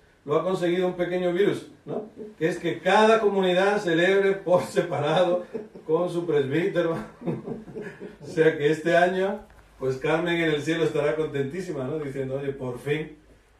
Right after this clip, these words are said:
esta gente se han reunido, no en el templo, ¿no? Como unos clericalones, ¿no? Como unos, eh, ¿eh? Como unos religiosos naturales, sino en las casas".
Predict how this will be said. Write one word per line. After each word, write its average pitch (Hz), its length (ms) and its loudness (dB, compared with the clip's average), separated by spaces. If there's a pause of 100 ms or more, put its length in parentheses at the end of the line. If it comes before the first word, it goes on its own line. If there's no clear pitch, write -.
esta 143 320 -2
gente 156 380 0
se 143 160 0
han 156 100 0
reunido, 151 600 0 (480)
no 175 240 6
en 214 160 10
el 185 160 4
templo, 220 680 4
¿no? 196 340 -10
Como 147 240 -2
unos 160 340 -2
clericalones, 151 840 0 (540)
¿no? 151 200 -4
Como 147 240 0
unos, 147 460 -2
eh, 127 440 -2 (260)
¿eh? 135 120 -12 (200)
Como 131 200 -6
unos 156 160 2
religiosos 151 500 0
naturales, 156 680 -2 (240)
sino 196 400 0
en 170 180 2
las 156 180 0
casas". - 500 -2